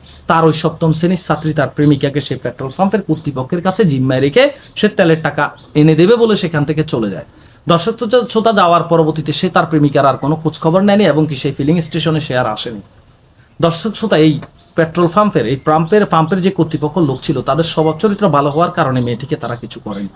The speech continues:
দর্শক শ্রোতা, যখন বিকালবেলা সন্ধ্যা হয়ে গেল, মেয়েটির বাবা মেয়েটিকে খোঁজ করতে করতে স্কুলে গেলে সে কোনো না কোনোভাবে জানতে পারে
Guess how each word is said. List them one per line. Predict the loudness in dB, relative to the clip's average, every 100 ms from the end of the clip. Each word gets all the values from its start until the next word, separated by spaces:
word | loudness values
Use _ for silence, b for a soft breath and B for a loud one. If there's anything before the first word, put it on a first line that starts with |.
| -18 _ b b b 0
দর্শক | 0 0 -2
শ্রোতা, | 0 2
যখন | 2 4 4
বিকালবেলা | 4 2 2 0
সন্ধ্যা | 0 0 2
হয়ে | 4 4
গেল, | 4 2
মেয়েটির | 0 0 2
বাবা | 2 2
মেয়েটিকে | 0 0 -4 -6
খোঁজ | -6 -6
করতে | -4 -2
করতে | -2 2 0
স্কুলে | 2 2 4
গেলে | 4 2 0 B B -6
সে | -2
কোনো | 0 2 2
না | 2
কোনোভাবে | 0 0 0 0 2
জানতে | 2 2 2
পারে | 2 2